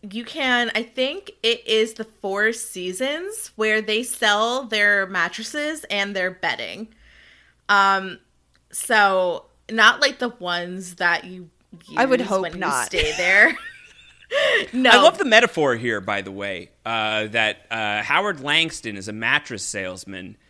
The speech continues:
Speaker 3: and here he is as a father asleep at the switch, right? You know?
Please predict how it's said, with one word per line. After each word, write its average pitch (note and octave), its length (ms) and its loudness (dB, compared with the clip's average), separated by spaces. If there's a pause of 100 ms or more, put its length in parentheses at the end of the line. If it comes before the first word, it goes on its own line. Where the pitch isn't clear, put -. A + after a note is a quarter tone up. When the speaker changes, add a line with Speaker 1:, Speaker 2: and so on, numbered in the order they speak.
(160)
Speaker 3:
and G#2+ 500 -2
here D3+ 260 -4
he D3 200 -2
is B2+ 220 -2
as A#2 120 -8
a A#2 60 -10
father B2+ 560 -2
asleep B2 460 -8
at G2+ 100 -16
the - 60 -18
switch, - 640 -10 (180)
right? A#2+ 360 -4 (160)
You G#2+ 140 -10
know? G#2+ 340 -8